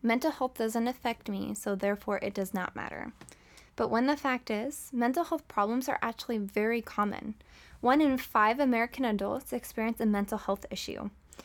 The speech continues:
One in ten young people experience a period of major depression,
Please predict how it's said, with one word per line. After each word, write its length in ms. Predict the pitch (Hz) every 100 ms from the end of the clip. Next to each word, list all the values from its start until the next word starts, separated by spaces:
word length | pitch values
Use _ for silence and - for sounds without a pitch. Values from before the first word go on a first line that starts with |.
| - -
One 160 | - 262
in 180 | 277 247
ten 520 | - - 240 254 285
young 220 | 233 226
people 340 | 254 262 262 277
experience 760 | 240 - - 220 214 233 - -
a 80 |
period 440 | 202 - 220 226 247
of 140 | 220
major 380 | 202 190 196 254
depression, 600 | 269 - 180 - 185 185